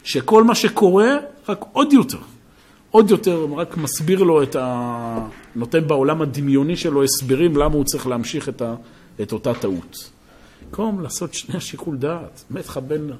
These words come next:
ראשון, נגיד מקרה. אחרי חודשיים, מת לך בן שני, לא כדאי לחשוב, משהו קרה פה. ממשיכים, עוד, עוד, עוד פעם. "תייסרך רעתך ומשבותיך תוכיחך,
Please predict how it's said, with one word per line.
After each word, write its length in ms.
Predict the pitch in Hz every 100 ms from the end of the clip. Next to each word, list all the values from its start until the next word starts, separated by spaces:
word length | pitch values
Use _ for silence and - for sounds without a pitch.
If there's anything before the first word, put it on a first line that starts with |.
| -
ראשון, 420 | 127 143 131 80 73 -
נגיד 380 | 117 135 156 139
מקרה. 340 | 113 90 76 - _ _ - - _ _ _ _ _ _ _
אחרי 360 | - 117 127 123
חודשיים, 520 | 110 - 139 143 113
מת 120 | 120
לך 80 | -
בן 240 | 117 131
שני, 360 | 120 120 139 127 - _ _ _ _
לא 80 | 139
כדאי 220 | 135 135 123
לחשוב, 500 | 107 - 151 135 - - _
משהו 240 | 117 - 120
קרה 280 | 113 135
פה. 200 | 151 156 127 _ _ _ _ - - _ - - _ _
ממשיכים, 400 | - - 92 101 85 - _ _
עוד, 180 | - 117 - _ _
עוד, 140 | - 240 _
עוד 160 | - 120
פעם. 140 | - 202 _ _ _ _ _ _ - - - - - - - - - - - _ _ _ _ _ _ _ -
"תייסרך 720 | - 110 120 - 139 123 -
רעתך 600 | 208 202 185 139 131 - 202 202
ומשבותיך 640 | 170 - 143 135 180 180
תוכיחך, 600 | 175 139 123 127 196 -